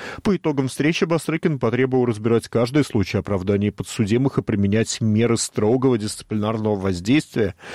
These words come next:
к следователям, допустившим нарушения, которые привели к оправдательному приговору. В две тысячи двадцать первом году российские суды оправдали менее одного процента подсудимых. Именно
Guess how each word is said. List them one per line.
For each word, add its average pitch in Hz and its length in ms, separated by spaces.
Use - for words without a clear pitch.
к - 60
следователям, 113 840
допустившим 117 800
нарушения, 107 560
которые 107 280
привели 98 440
к - 60
оправдательному 107 840
приговору. 95 680
В 117 100
две 95 120
тысячи 90 260
двадцать 92 360
первом 95 320
году 101 280
российские 127 560
суды 113 280
оправдали 113 540
менее 113 420
одного 123 500
процента 85 560
подсудимых. 82 720
Именно 95 500